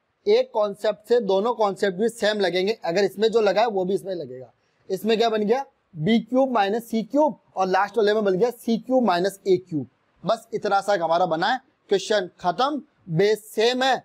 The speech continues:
सबको ऐड कर दो, बस खत्म करो। एक्स, सबका बेस कॉमन है, तो ये क्या हो जाएगा, ए क्यूब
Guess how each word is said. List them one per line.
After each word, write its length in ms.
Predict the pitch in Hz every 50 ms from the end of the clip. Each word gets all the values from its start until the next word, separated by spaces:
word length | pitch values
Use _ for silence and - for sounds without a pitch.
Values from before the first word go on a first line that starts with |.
| _ _ _
सबको 440 | - - 190 170 - _ 180 180 - -
ऐड 240 | 185 208 226 233 214
कर 160 | 233 233 220
दो, 180 | 220 226 202 180
बस 360 | 160 165 202 247 226 - - _ -
खत्म 280 | 196 185 190 185 180
करो। 280 | 165 165 156 160 143 - _ _ _ _ _ _ _ _ _ _ -
एक्स, 440 | 185 190 214 240 233 - - - - _ _ _ _ _ -
सबका 340 | - - - - - 208 202
बेस 260 | 180 196 208 208 208
कॉमन 360 | - 208 196 190 208 220 214
है, 160 | 214 233 254 247 - _ _ _ _ 202
तो 40 |
ये 120 | 185 190 190
क्या 120 | 196 208
हो 60 | 196 185
जाएगा, 340 | 196 190 190 180 220 233 - _ _ -
ए 140 | 190 185 190 185 - _
क्यूब 480 | - - 226 226 202 185 196 208 208